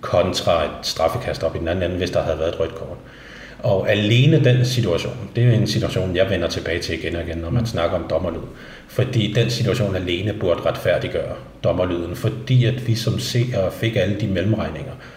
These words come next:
Speaker 1: Uden den dommerlyd, så havde det bare været to dommer, der står og snakker, så snakker de med en observatør, og så snakker de sammen igen, og så er der to minutter.
Speaker 2: Mm.
Speaker 1: Det havde været meget rodet, hvis der ikke havde været dommerlyd på den.
Speaker 2: Ja.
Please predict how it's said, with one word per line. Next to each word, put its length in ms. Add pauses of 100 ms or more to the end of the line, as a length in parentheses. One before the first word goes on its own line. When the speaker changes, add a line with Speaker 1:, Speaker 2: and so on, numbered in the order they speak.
(360)
Speaker 1:
Uden 280
den 140 (140)
dommerlyd, 500
så 160
havde 180
det 100
bare 200
været 120
to 240
dommer, 200
der 100
står 180
og 80
snakker, 340
så 120
snakker 320
de 60
med 120
en 60
observatør, 520
og 60
så 100
snakker 300
de 80
sammen 300
igen, 140
og 60
så 100
er 40
der 80
to 140 (100)
minutter. 240 (180)
Speaker 2:
Mm. 120 (960)
Speaker 1:
Det 140
havde 220
været 300
meget 380
rodet, 440 (180)
hvis 540
der 80
ikke 180
havde 160
været 180
dommerlyd 380
på 80
den. 100 (300)
Speaker 2:
Ja. 100